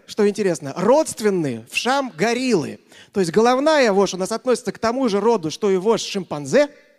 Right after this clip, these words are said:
а лобковая вошь к тому же роду, что и вошь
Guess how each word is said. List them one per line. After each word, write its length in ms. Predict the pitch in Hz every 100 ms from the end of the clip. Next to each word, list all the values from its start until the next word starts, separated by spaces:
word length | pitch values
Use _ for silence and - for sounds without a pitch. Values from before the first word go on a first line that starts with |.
| _ - - _ 160
а 40 |
лобковая 680 | 147 131 - 262 294 254 196
вошь 240 | 151 139
к 60 | -
тому 300 | 175 220 247
же 200 | 180 165
роду, 500 | 220 285 262 165 127 - - -
что 320 | - 208 240
и 300 | 240 240 - - _
вошь 460 | 151 220 226 -